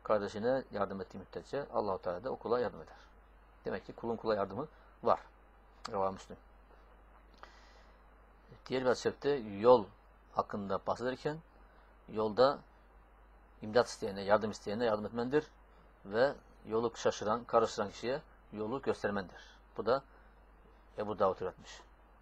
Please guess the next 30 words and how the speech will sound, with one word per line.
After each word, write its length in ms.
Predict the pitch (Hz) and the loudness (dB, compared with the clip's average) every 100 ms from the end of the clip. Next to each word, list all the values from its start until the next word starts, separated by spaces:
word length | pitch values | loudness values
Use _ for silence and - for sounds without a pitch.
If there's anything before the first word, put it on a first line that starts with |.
| - - - - - | -20 -20 -20 -20 0
Burada 280 | 135 127 139 | 2 6 6
Efendimiz 320 | 135 127 117 | 4 -2 -2
sallallahu 160 | 110 - | -2 -2
aleyhi 180 | 117 | -6
ve 40 | 160 - - - - - - - - | -6 -14 -20 -20 -20 -20 -20 -20 -12
sellem, 120 | 101 | -6
yani 420 | 98 104 117 110 | -4 -4 -6 -4
yolda 260 | 107 117 107 | 2 2 2
kalan 300 | - 104 98 | 0 0 0
kişiye, 440 | - - 104 127 - - - - - - - - - - - | -6 -6 0 0 -2 -14 -20 -20 -20 -20 -20 -20 -20 -10 0
aciz 260 | 110 107 | 0 0
kalan 240 | 104 98 92 | -4 -4 -4
kişiye 220 | - 107 | -8 -6
yardım 180 | 104 104 | -6 -6
etmeyi 400 | 104 104 135 156 - - - - 107 | -6 -4 -6 -8 -20 -20 -20 -12 -8
ve 60 | |
yolu 220 | 104 113 | 0 0
karıştıran 420 | 117 107 - 107 101 | 4 4 4 -6 -8
kişiyi, 400 | - 113 139 143 - - - - - - - - | -8 -8 -8 -10 -20 -20 -20 -20 -20 -20 -20 -10
yolu 200 | 107 104 | -8 0
karıştıran 400 | 104 - 104 101 | 0 0 -8 -10
kişiye 360 | - 107 117 | -12 -6 -4
yolu 320 | 127 104 110 | -4 -6 -6
göstermeyi, 640 | 101 101 - 95 143 233 254 - - - - - - - - - - | -6 -8 -8 -8 -8 -8 -10 -18 -20 -20 -20 -20 -20 -20 -20 -20 -12
yolu 180 | 110 110 | -6 0
tarif 280 | 107 101 101 | 2 2 0
etmeyi, 420 | - 101 117 123 - - 104 | -8 -8 -8 -10 -16 -20 -10
yolunu 340 | 104 104 107 101 | -6 -4 -4 -6
ona 200 | 104 98 - - - - - - - - - - - - - - | -8 -8 -10 -20 -20 -20 -20 -20 -20 -20 -20 -20 -20 -20 -16 -6
buldurmayı 560 | 117 107 101 95 147 | -4 -2 0 0 -2